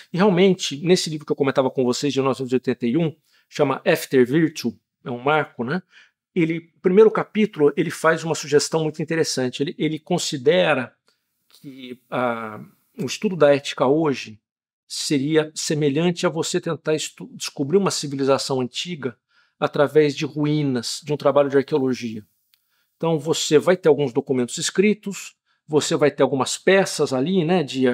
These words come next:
de artesanato, alguma coisa, entre aspas, que parece, era a tecnologia deles ali.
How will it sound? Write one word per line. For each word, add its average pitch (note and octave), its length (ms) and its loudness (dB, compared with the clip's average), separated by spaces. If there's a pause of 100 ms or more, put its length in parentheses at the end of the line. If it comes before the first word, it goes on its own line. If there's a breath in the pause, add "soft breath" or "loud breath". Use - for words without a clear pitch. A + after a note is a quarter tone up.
(100)
de B2+ 180 -2
artesanato, F3+ 960 2 (300 loud breath)
alguma D3 300 -2
coisa, D3 340 4
entre D3 300 0
aspas, C#3 360 0
que - 80 -20
parece, - 380 -4
era D3 200 2
a E3 120 -2
tecnologia C3 720 2
deles C3 420 0
ali. F3 400 -2